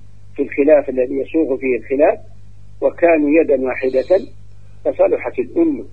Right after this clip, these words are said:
ولكن إذا رأت الأمة أن أهل الصلاح والاستقامة بينهم هذا الحقد والخلاف في مسائل الدين، فستضرب، تضرب عنهم صفحا وعما عندهم من خير وهدى،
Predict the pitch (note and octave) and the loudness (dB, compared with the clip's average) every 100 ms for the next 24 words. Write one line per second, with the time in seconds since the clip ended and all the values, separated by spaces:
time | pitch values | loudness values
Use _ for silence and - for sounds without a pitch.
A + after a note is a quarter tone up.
0 | - - - - - C3 C3+ - - B2+ | -16 -16 -16 -14 -2 2 2 2 -2 0
1 | B2+ B2+ D#3+ - - B2+ - D3 C#3 B2+ | 2 4 2 0 -2 -6 0 2 2 -2
2 | - - - - - - - - - - | -8 -16 -16 -16 -16 -16 -16 -16 -16 -16
3 | - - - - - F#3 F#3+ F#3+ G3+ F3 | -16 -16 -16 -10 0 2 4 2 2 2
4 | - D3+ D3 B2 - - - - - C#3 | 2 0 2 -2 -6 -12 -18 -12 -4 -4
5 | - - D3+ F3+ D#3 A2 - - - - | -4 -4 0 2 2 0 -14 -16 -16 -16
6 | - - E3 F#3 E3 D3 D3 F3 D#3+ C#3 | -16 -2 2 4 2 0 0 2 2 2
7 | F#3+ D#3+ C#3 B2+ A#2 C3+ C#3+ B2+ - B2+ | 0 0 0 -4 -2 0 0 0 -4 -6
8 | A#2+ D#3 - C3 B2+ D4 E4+ - - - | -2 -2 -2 -4 -2 4 4 4 -10 -16
9 | - - - - - E3+ D#3 D3+ F#3+ E3 | -16 -16 -16 -6 -2 2 0 2 2 2
10 | C#3 - - F#3 E3 C#3+ B2+ A#2+ C#3+ D#3+ | 0 0 2 4 4 2 0 -2 -2 -4
11 | E3+ C3 - C3 B2 A2+ - - - - | -2 -2 -2 -8 -8 -10 -14 -16 -16 -16
12 | - - - - - - - - - C#3+ | -16 -16 -18 -18 -18 -16 -16 -14 -2 2
13 | C#3+ F3+ E3 C3+ D#3+ D3 F3+ D#3 C3 C3 | 2 2 0 2 2 2 2 0 -2 0
14 | C3+ F#3 F3 C#3+ C#3 B2+ | 2 2 2 2 2 0